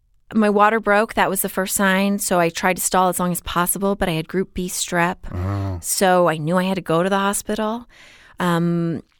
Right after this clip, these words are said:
Speaker 1: you know, everyone says that you get hungry, so you should eat before you go. It was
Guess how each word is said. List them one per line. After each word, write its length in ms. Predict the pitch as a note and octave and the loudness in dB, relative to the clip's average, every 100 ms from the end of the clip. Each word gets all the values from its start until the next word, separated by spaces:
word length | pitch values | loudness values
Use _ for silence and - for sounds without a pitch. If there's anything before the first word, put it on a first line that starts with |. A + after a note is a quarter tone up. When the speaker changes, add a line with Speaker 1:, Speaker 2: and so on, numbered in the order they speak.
| _ - - | _ -18 -4
Speaker 1:
you 200 | G3+ F#3 | 2 4
know, 220 | F3 E3 | 4 4
everyone 420 | E3 F#3+ G3 F#3+ | 4 2 2 2
says 520 | F3 - F#3 G3 G3 - | 2 2 2 2 0 0
that 160 | F#3+ | -2
you 240 | E3+ F3+ F3 | -2 -6 -2
get 220 | F#3 - | -2 0
hungry, 480 | G#3 G3+ G3 G#3+ G#3+ | 0 0 2 2 0
so 140 | G3+ | -2
you 40 | F3 | -4
should 140 | E3 | -6
eat 100 | F3+ | -8
before 220 | - F3 | -6 -6
you 60 | E3+ | -2
go. 480 | - G3 G3+ G#3 G3 | 2 4 4 4 2
It 100 | D3+ | 0
was 340 | E3 - | -2 -2